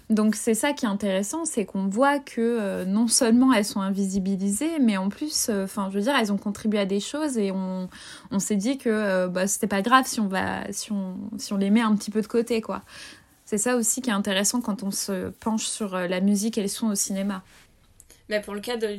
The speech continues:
Speaker 2: d'Alice Guy, en fait, même au-delà de ça, enfin, je veux dire, c'est quand même même au-delà d'une simple expérimentation, elle est, elle était déjà vraiment précurseur de, du cinéma parlant, alors qu'on était dans les, on était entre mille neuf cent deux, mille neuf cent dix-sept, à savoir que le sonore est vraiment officiellement apparu autour de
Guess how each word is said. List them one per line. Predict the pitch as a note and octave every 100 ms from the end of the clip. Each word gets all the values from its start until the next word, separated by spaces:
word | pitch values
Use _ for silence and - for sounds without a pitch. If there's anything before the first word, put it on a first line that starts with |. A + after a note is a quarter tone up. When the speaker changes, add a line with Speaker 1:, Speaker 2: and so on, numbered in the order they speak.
| -
Speaker 2:
d'Alice | G3+ F#3+ G3+ -
Guy, | D#4
en | G#3
fait, | A3+ A3+
même | G#3 F#3+ F3+
au-delà | F#3 G3
de |
ça, | C4+ C4+
enfin, | A3
je | G3
veux |
dire, | G3 G#3
c'est | - G#3
quand | G#3
même | G3 G3 - _ _ _ _
même | G3 G3 F#3+ F#3
au-delà | F#3 G#3
d'une | G3+ G3+
simple | A3 G#3
expérimentation, | G3 - G3+ G3 F#3+ F#3+ G3+ - D4
elle | G#3+ F3+
est, | F3+
elle | G3 G3
était | G3 G3
déjà | G#3+ A3+
vraiment | G3+ A3+ C4
précurseur | C4 C#4 C4+ - A3+ - D#4 D#4 B3
de, | G3+ G#3+
du | G3 G3+
cinéma | - A3+ G#3+ G3+
parlant, | G3+ F#3 G#3+ C#4+
alors | G#3+ F#3 -
qu'on | A3+ G#3+ G3+
était | F#3+ A3+
dans | G3
les, | F#3+ -
on | F#3+
était | F3+ A3
entre | A3 -
mille | G#3+ A3
neuf | A3+
cent | - A#3
deux, | A#3+
mille | A#3+ G3+
neuf | G3
cent | G3+
dix-sept, | G3 - D4 D#4 - - -
à |
savoir | - G#3+ -
que |
le | G#3+
sonore | - A#3 C4+ A3
est |
vraiment | F#3 F#3+ A#3+
officiellement | A#3 - G#3 G3
apparu | F#3+ F#3 C4
autour | A#3 A#3
de | G#3 G3